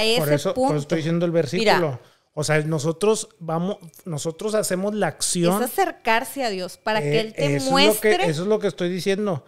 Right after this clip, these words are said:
Speaker 2: el
Speaker 1: Dice,
Speaker 2: camino.
Speaker 1: "En todo, todo, pensad en todo lo que es, meditad en todo lo que es verdadero, todo lo que merece respeto, todo lo que es justo y bueno". ¿Quién es justo y bueno? ¿Quién es el verdadero?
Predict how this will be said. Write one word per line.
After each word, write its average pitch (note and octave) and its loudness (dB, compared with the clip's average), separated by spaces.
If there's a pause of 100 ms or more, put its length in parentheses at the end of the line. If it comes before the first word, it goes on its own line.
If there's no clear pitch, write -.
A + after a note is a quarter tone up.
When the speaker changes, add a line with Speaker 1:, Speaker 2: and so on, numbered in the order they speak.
Speaker 2:
el A3 -4
Speaker 1:
Dice, G#3+ -8
Speaker 2:
camino. F#3 2 (120)
Speaker 1:
"En E3+ 0
todo, G3+ 2
todo, G#3+ -2
pensad G3 0
en B3 -2
todo A3 0
lo A3+ 0
que - -2
es, G3+ -2
meditad F#3+ 0
en C4+ 0
todo A#3 4
lo A#3 2
que G#3+ 2
es G#3 2
verdadero, G3+ 2
todo G#3 2
lo G#3 2
que G3+ -6
merece F3+ -2
respeto, G3+ -4
todo F#3+ -2
lo F#3+ 0
que F#3 -6
es E3+ -4
justo G#3 -4
y F3+ -6
bueno". E3 -2 (160)
¿Quién G#3+ -2
es A#3+ -6
justo F#3+ -6
y - -2
bueno? D#3+ -4 (600)
¿Quién G3+ -2
es A#3 -4
el B3 -2
verdadero? F3+ 0